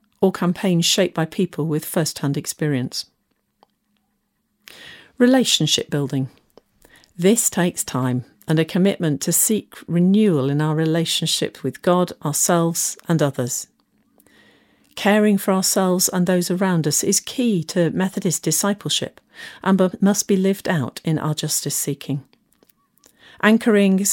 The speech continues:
our social engagement in listening and relationship building enables a deeper understanding of the issues, renews our commitment,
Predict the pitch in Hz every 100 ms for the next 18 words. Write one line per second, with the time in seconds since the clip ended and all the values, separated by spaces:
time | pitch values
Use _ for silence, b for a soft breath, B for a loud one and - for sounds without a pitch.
0 | - 180 - 196 185 185 165 170 156 151
1 | 139 - 175 196 208 - 147 131 139 _
2 | - 170 165 175 180 185 - 160 - -
3 | 143 139 135 131 B B B 185 196 208
4 | 208 196 185 - 208 - 202 190 170 -
5 | 160 147 143 - 165 139 139 - 135 120
6 | - - _ _ _ - 180 185 196 208
7 | 202 190 - 165 - 139 120 113